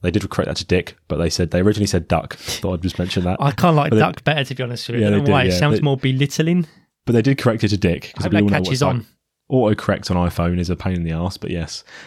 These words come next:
Speaker 1: Um, just a, just a reminder, guys, these responses now are what people put
Speaker 2: <laughs>
Speaker 1: to how, if you said yes to "You've ever suffered with exercise anxiety,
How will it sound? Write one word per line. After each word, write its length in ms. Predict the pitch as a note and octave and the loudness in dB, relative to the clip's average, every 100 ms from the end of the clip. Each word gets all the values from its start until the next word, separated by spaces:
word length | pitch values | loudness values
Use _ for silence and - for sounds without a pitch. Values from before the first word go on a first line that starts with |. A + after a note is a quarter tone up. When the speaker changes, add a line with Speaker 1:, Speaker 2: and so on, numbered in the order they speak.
| - | -8
Speaker 1:
Um, 200 | F#2 F2+ | -2 0
just 180 | E2 A#2 | 0 2
a, 100 | A#2 | 2
just 160 | G#2 A#2 | 2 4
a 160 | A#2+ G#2+ | 4 4
reminder, 400 | G#2+ G#2+ G2+ F#2+ | 4 4 2 2
guys, 320 | F#2+ F#2 F2 | 2 2 2
these 200 | A2 G2 | 2 2
responses 440 | G2 G#2 G2 G2 | -2 -2 -2 -2
now 160 | G2 F2 | 0 0
are 20 | |
what 160 | F2+ - | -2 -2
people 320 | G2+ - F2+ | -4 -4 -6
put 240 | - F#2+ | -4 -2
Speaker 2:
<laughs> 80 | - | 0
Speaker 1:
to 220 | F#2 F2 - - - _ | 0 0 -4 -12 -20 _
how, 300 | - - G#2+ G2+ | -8 0 0 0
if 160 | - | 0
you 80 | A2 | 0
said 220 | - G2 | 0 0
yes 420 | F2+ G#2 G#2 - - | 2 2 2 -2 -6
to 140 | - | -2
"You've 180 | F2+ F2+ | 0 2
ever 160 | F#2 F2 | 0 0
suffered 340 | - F#2+ F#2 | -2 -2 -2
with 240 | D#2+ G2 F2 | 0 0 0
exercise 460 | - - G2 E2+ | -4 -4 -2 0
anxiety, 600 | E2+ F#2+ G2 F#2+ G#2 F#2 | 0 2 2 2 0 -2